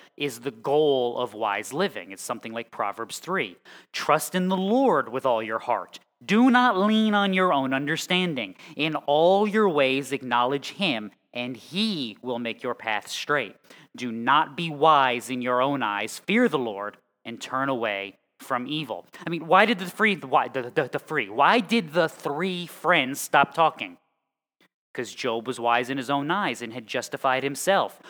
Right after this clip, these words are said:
Why did Elihu wait? Because I wanted to see wisdom. Why does Job keep arguing? Because he sees them as failing. In other words, everybody's talking about who? Themselves and their own ideas.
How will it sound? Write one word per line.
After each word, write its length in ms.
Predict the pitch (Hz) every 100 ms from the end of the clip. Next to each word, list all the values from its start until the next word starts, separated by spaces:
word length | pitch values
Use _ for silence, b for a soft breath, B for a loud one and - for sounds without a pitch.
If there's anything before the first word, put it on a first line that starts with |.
| B -
Why 180 | 147
did 120 | 190 190
Elihu 420 | 214 240 226 254
wait? 420 | 240 285 240 -
Because 240 | 160 175
I 60 | 196
wanted 340 | 196 240 240
to 80 | 214
see 340 | 233 - 247 240
wisdom. 720 | 208 254 247 190 226 202 143 B B B
Why 180 | 156 196
does 140 | 180
Job 320 | - 208 220
keep 240 | 220 226 214
arguing? 480 | 214 226 190 156
Because 260 | 131 131 156
he 140 | 190
sees 380 | 196 202 196 143
them 280 | 165 190 190
as 280 | 180 170 -
failing. 440 | 185 185 165 123
In 80 | 139
other 140 | 208
words, 160 | 190 185
everybody's 420 | 180 262 247 254
talking 380 | - 180 180 185
about 320 | 156 160 151
who? 280 | 143 120 95 _ _ _ _ _ _ _ _ _ _ _
Themselves 760 | 156 143 - 196 214 240 226 180
and 120 | 170
their 220 | 156 156
own 400 | 156 185 226 233
ideas. 920 | 214 208 202 160 151 160 120 101 -